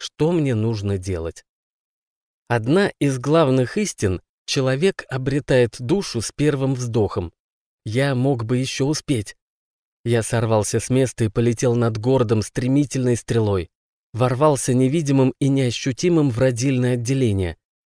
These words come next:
По запаху нашёл нужную палату. Головка ребёнка уже показалась. Успел.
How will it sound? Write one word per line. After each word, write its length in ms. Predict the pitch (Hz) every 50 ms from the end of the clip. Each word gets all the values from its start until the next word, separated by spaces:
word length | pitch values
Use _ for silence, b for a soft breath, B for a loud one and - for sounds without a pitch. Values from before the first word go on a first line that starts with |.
| _ _ _
По 140 | 131 120
запаху 460 | 101 98 123 135 - - 117 - - 113
нашёл 420 | 101 104 101 - - 127 113 107
нужную 440 | 107 113 110 98 - 120 110 107 101
палату. 540 | - 123 120 123 120 101 95 - 101 90 - _ _ _ _ _ _ _ _ _ _ _ _ _ _
Головка 560 | - 104 104 123 160 180 185 160 - - - 139
ребёнка 600 | 135 147 139 143 190 196 180 - - 123 117 - _ -
уже 280 | 151 147 127 143 143
показалась. 840 | 127 - 156 147 - 147 165 160 160 170 147 110 104 98 92 - - _ _ _ _ _ _ _ _ _ _ _ _ -
Успел. 580 | 120 135 - - - - 160 165 117 98 98